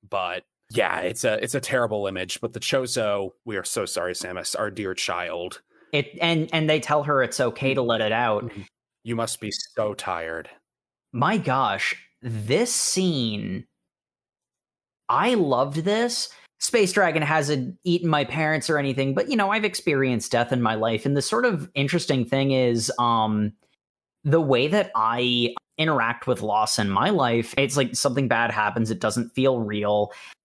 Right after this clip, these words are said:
Speaker 2: And then I just have to cry it out.
Speaker 1: Mm-hmm.
Speaker 2: And, like, I'll take a day and I will just be inconsolable for a day.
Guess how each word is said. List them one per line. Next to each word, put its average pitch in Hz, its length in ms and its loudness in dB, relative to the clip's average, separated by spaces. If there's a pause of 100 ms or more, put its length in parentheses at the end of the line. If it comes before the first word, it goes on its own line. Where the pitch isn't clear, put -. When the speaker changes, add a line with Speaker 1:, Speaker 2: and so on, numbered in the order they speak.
(420)
Speaker 2:
And 175 140 6
then 220 80 4
I 330 120 4
just 277 200 0
have 214 280 0
to 190 100 0
cry 180 300 2
it 165 180 2
out. 110 360 -2 (560)
Speaker 1:
Mm-hmm. 139 300 -4
Speaker 2:
And, 247 160 2
like, 254 160 2
I'll 269 140 4
take 311 280 0
a 285 80 2
day 123 400 -2
and 185 140 2
I 247 100 2
will 269 160 4
just 240 440 -2
be 226 160 4
inconsolable 220 920 2
for 101 240 -4
a 98 60 -6
day. 82 340 -12